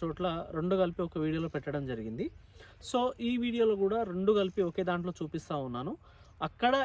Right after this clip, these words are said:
ఇక్కడ పూత సేమ్ వస్తా ఉందా లేదా, కాప్ సెట్టింగ్ ఎలా జరుగుతా ఉందో కూడా ఒకసారి నేను చూపిస్తాను క్లియర్గా. So, మీరు ఒకసారి చూడొచ్చు, ఈ సఫారీ స్ప్రే చేసిన వారం తర్వాత ఎలా పూత ఉంది అనేది ఒకసారి నేనే చూపిస్తాను. ఒకసారి నాకు ఒకసారి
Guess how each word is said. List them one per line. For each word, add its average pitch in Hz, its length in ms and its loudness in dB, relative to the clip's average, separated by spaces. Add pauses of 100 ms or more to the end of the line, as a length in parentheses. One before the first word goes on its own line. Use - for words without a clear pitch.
(120)
ఇక్కడ 208 180 0 (160)
పూత 190 200 -2 (140)
సేమ్ 190 240 4
వస్తా 185 220 0 (120)
ఉందా 170 220 0 (140)
లేదా, 151 280 2 (540)
కాప్ 170 220 0
సెట్టింగ్ 190 320 0
ఎలా 175 180 2
జరుగుతా 156 260 -2 (120)
ఉందో 147 140 -2 (100)
కూడా 185 140 0
ఒకసారి 147 280 -4
నేను 135 160 -6
చూపిస్తాను 139 500 -6
క్లియర్గా. 127 380 -4 (400)
So, - 60 -2 (100)
మీరు 220 160 4
ఒకసారి 240 320 -4
చూడొచ్చు, 233 400 -2 (680)
ఈ - 20 2 (140)
సఫారీ 233 340 6 (100)
స్ప్రే 202 180 6 (100)
చేసిన 196 280 4 (120)
వారం 180 280 4 (100)
తర్వాత 156 340 0 (400)
ఎలా 226 140 6 (100)
పూత 208 220 0 (160)
ఉంది 151 160 -2
అనేది 127 240 -4
ఒకసారి 123 320 -2 (400)
నేనే 208 200 6 (120)
చూపిస్తాను. 170 480 2
ఒకసారి 139 240 -4 (160)
నాకు 101 180 -6 (1800)
ఒకసారి 196 420 2